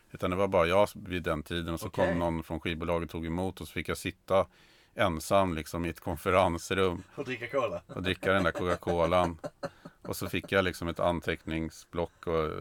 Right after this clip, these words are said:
Speaker 2: Okej.
Speaker 1: som konferenscenter. Och så fick jag lyssna på skivan en gång från start till slut liksom.
Speaker 2: Ah, ja,
Speaker 1: Och så
Speaker 2: okej.
Speaker 1: skulle jag göra en
Speaker 2: Ah.
Speaker 1: recension utav det.
Speaker 2: The good old days liksom.
Speaker 1: Ja,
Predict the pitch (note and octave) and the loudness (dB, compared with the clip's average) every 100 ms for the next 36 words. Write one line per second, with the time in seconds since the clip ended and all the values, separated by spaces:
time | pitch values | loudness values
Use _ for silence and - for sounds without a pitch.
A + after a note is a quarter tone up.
0 | F#2 G2+ G#2+ A#2+ D#3 D#3 F2 E2 E2 E2 | -8 -8 -6 -2 -2 -2 -6 -8 -8 -8
1 | D#2 E2+ D#2 F#2 F2 E2+ D#2 E2+ F2+ E2+ | -2 -2 -2 -4 -4 -6 -6 -4 -2 -2
2 | - F#2 D#2+ E2 F2 E2 F2 E2 E2 D#2 | -4 -6 -6 -6 -4 -2 -2 -2 -2 -2
3 | E2 F2+ D#2+ D#2 D2+ - D2+ - - - | -2 -2 -4 -6 -6 -2 -4 -4 -12 -4
4 | F#2 E2+ - - - A2 C3+ D3 C3+ F3 | -4 -4 -8 -10 -8 -6 -4 -4 -4 -6
5 | - - E2 D#2+ D#2+ D#2 D#2 E2 D#2 - | -6 -6 -2 0 2 2 2 0 -2 -4
6 | E2 F2+ E2 D#2 D#2 D#2+ D#2+ E2+ - _ | -6 -6 -4 -6 -6 -6 -6 -8 -8 _
7 | _ - A#2 D#3+ B2 F2+ E2+ E2+ C#2+ C2 | _ -14 -12 -8 -8 -8 -10 -10 -12 -14
8 | - - - D#2 F#2 G#2 - - | -18 -20 -18 -18 -18 -16 -16 -16